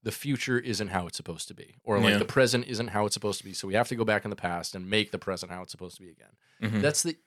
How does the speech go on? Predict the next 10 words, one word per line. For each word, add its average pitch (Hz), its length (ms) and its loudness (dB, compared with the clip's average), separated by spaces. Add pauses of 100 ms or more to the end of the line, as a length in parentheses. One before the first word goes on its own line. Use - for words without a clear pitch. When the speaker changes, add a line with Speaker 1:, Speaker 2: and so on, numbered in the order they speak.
(120)
Speaker 1:
easiest 160 560 2
fucking 107 300 0
story 95 340 2
you 90 80 -2
can 95 120 -6
set 95 160 0
up 90 100 -4
for - 120 -14
sci-fi. - 540 -6 (120)
Speaker 2:
Yeah. 92 220 -2